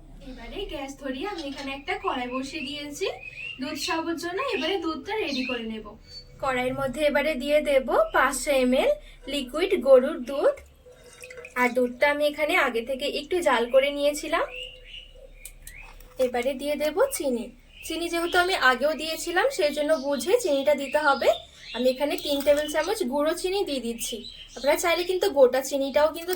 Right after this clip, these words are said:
দিতে পারবেন। খুব সুন্দর একটা ফ্লেভারের জন্য তিনটে এলাচ মুখ ফাটিয়ে দিয়ে দিচ্ছি। নেড়ে ছেড়ে ভালো করে দুধটা একটু গরম করে নেব। যেহেতু আমি আগে থেকে জাল করে নিয়েছি, সেই জন্য খুব বেশি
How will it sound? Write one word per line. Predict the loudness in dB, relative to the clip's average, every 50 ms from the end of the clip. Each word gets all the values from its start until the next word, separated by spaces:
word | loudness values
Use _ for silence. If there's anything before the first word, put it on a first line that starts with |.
| -4 -4
দিতে | -4 -4 -4 -2 0
পারবেন। | 0 0 0 0 -2 -2 -2 -6 -14 -16 -16 -14 -14 -14 -14 -14 -16 -18 -18 -18 -20 -20 -20 -20 -20 -18 -18 -18 -18 -18 -16 -14 -12 -12 -10 -10 -10 -12 -12 -10 -6 -4
খুব | -4 -4 -4 -6 -6
সুন্দর | -6 -4 0 0 0 0
একটা | 2 -2 -4 -2
ফ্লেভারের | 0 0 2 2 4 4 2 2 2
জন্য | 0 0 2 0 -2 -2 -2
তিনটে | -2 -2 -2 -2 -2 -2 0
এলাচ | 2 2 2 0 0
মুখ | 0 0 0 2 0
ফাটিয়ে | 0 0 0 -4 -6 -4 -4
দিয়ে | -6 -6 -6
দিচ্ছি। | -8 -8 -6 -2 0 0 0 0 -4 -4 0
নেড়ে | 0 2 2 0 0 -2
ছেড়ে | -2 -2 -2 -2 -2 -4 -2
ভালো | 0 0 0 0 2
করে | 2 2 2 2 0
দুধটা | -2 -4 -4 0 2 2 2 2
একটু | 2 0 0 2 6 8
গরম | 8 8 8 6 4 4 4
করে | 4 4 4 0
নেব। | -4 -6 -10 -12 -12 -12 -18 -20 -20 -20 -18 -10 -4
যেহেতু | -2 0 4 4 4 4
আমি | 6 6 6 6
আগে | 6 4 2 -2 -4
থেকে | -4 -2 -2 2 4
জাল | 4 4 4 4 6
করে | 8 8 8 8 6
নিয়েছি, | 2 0 0 2 4 4 4 6
সেই | 6 2 2 2 0
জন্য | -2 -2 -2 -2 -2
খুব | -4 -4 -4 -6
বেশি | -4 -2 -4